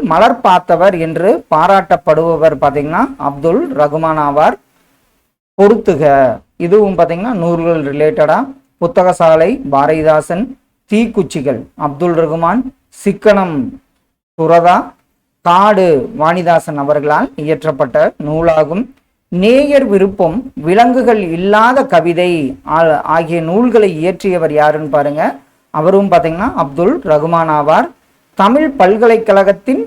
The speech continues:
தமிழன்னை விருது பெற்ற பெருமைக்குரியவர். கொடுக்கப்பட்ட ஆப்ஷன்ல பாத்தீங்கன்னா, கவிக்கோ அப்துல் ரகுமான் தமிழன்னை விருது பெற்றுள்ளார் தமிழ் பல்கலைக்கழகத்திலிருந்து. வாணிதாசன் நமக்கே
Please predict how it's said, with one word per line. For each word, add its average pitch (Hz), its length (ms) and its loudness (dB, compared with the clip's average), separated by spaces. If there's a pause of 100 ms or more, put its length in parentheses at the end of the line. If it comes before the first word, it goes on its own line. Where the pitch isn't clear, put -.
(120)
தமிழன்னை 202 480 2 (140)
விருது 254 320 2
பெற்ற 214 420 0
பெருமைக்குரியவர். 160 960 2 (120)
கொடுக்கப்பட்ட 165 480 -2 (120)
ஆப்ஷன்ல 160 380 -4
பாத்தீங்கன்னா, 165 380 0 (560)
கவிக்கோ 180 420 0 (320)
அப்துல் 151 320 -2 (100)
ரகுமான் 160 380 0 (100)
தமிழன்னை 160 480 -2 (760)
விருது 180 320 2 (340)
பெற்றுள்ளார் 170 580 0
தமிழ் 175 240 -2 (120)
பல்கலைக்கழகத்திலிருந்து. 151 1120 0 (460)
வாணிதாசன் 208 600 2
நமக்கே 165 280 -4